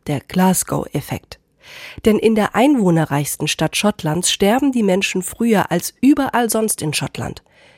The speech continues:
Sie sind häufiger psychisch krank und die Selbstmordrate ist auch höher.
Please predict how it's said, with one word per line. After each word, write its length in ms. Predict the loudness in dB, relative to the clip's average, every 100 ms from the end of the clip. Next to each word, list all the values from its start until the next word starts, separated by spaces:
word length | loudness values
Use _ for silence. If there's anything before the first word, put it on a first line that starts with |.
| _ _
Sie 160 | -2
sind 380 | 0 0 -2 2
häufiger 460 | 2 4 2 2 -2
psychisch 500 | -2 -2 0 -4 -4
krank 360 | -2 -2 -2 _ _ _
und 140 | -2
die 60 | 0
Selbstmordrate 800 | 2 0 -2 -2 -2 -6 -8 -10
ist 200 | -12 -12
auch 200 | -12 -12
höher. 140 | -16